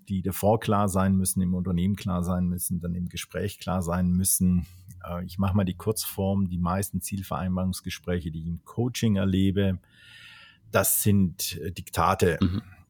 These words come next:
Speaker 1: Also das Wort Gespräch ist da, könnte man mit Monolog ersetzen
Speaker 2: Mhm.
Speaker 1: und der Mitarbeitende muss einfach nur gut nicken können und dann ist das Zielvereinbarungsgespräch auch schon durch. Das hat natürlich nichts mit Zielvereinbarungsgespräch zu tun. Das sollte auch hier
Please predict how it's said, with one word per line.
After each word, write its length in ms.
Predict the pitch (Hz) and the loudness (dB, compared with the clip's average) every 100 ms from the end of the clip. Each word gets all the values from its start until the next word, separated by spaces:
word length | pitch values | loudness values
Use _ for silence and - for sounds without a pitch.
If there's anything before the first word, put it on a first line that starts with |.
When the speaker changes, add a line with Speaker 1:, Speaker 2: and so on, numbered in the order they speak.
| _ _ _ - | _ _ _ -10
Speaker 1:
Also 160 | 101 | -8
das 180 | 90 85 | -6 -4
Wort 240 | 95 98 - | -4 -4 -4
Gespräch 800 | 92 - 85 92 95 95 - - | -4 -4 0 2 4 2 -2 -8
ist 240 | 92 - | -6 -4
da, 280 | 92 90 85 | -2 -2 -4
könnte 220 | - 95 | -6 -2
man 100 | 92 | 0
mit 160 | 90 92 | 0 0
Monolog 840 | 87 87 87 104 110 - - - | 2 2 4 4 4 0 -10 -8
ersetzen 840 | 98 87 95 90 - 95 92 90 | -6 -2 0 0 0 2 4 4
Speaker 2:
Mhm. 60 | 85 | 4
Speaker 1:
und 480 | 90 87 - - - | 0 -4 -6 -8 -2
der 480 | 90 87 85 82 78 _ - | 0 0 0 -4 -8 _ -16
Mitarbeitende 800 | 82 92 101 82 82 82 90 87 | -8 -2 2 2 2 2 2 2
muss 260 | 92 92 | 2 0
einfach 300 | - 82 82 | 0 0 2
nur 160 | 87 80 | 0 0
gut 240 | 95 90 | -4 0
nicken 320 | 90 92 98 | 0 4 2
können 500 | - 85 87 85 82 | 2 0 0 0 -2
und 340 | - 80 82 78 | -6 -8 -8 -8
dann 120 | 80 | -10
ist 140 | - | -10
das 120 | - - | -10 -8
Zielvereinbarungsgespräch 1400 | 78 - - 78 76 73 - - - - 73 73 - _ - - - - _ - | -8 -8 -8 -6 -8 -8 -12 -16 -16 -8 -6 -6 -10 _ -20 -20 -20 -20 _ -2
auch 180 | 85 82 | 0 0
schon 180 | 82 78 | 0 0
durch. 280 | 78 78 - | 0 -2 -4
Das 160 | 90 | -2
hat 100 | 92 | -2
natürlich 260 | 90 87 78 | 0 -2 -4
nichts 200 | 85 - | -6 -6
mit 100 | 80 | -10
Zielvereinbarungsgespräch 1120 | - 78 - 76 73 76 - - - 67 - | -6 -6 -6 -10 -8 -10 -12 -18 -14 -14 -14
zu 120 | - - | -16 -16
tun. 280 | - 98 - | -16 -14 -10
Das 180 | 80 | -6
sollte 400 | - 92 92 90 | 0 0 2 0
auch 240 | 82 92 - | 0 -2 -2
hier 440 | - 92 95 98 | -4 0 0 0